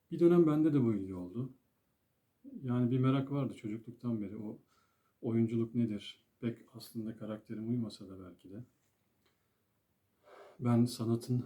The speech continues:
çeşitli dallarında çeşitli ürünler veren biriyim.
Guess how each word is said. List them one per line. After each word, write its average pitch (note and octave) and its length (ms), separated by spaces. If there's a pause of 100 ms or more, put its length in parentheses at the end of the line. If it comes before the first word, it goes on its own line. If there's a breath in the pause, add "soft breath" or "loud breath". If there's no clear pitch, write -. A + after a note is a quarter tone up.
(100)
çeşitli - 460
dallarında A2 720 (640)
çeşitli A#2 400
ürünler A2 460
veren A#2 280
biriyim. G2 280